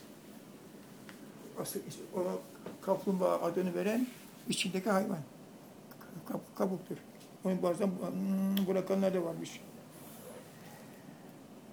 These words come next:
Felekler zahirdir. Felekler dış görünüştedir. Görünen felektir. Ama ruh,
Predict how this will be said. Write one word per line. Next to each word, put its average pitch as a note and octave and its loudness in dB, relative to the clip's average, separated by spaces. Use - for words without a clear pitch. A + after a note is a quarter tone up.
Felekler B3 12
zahirdir. F#3 12
Felekler F#3+ 2
dış - 2
görünüştedir. F#3 6
Görünen F3+ 6
felektir. F#3 4
Ama G2+ 6
ruh, G#3+ 8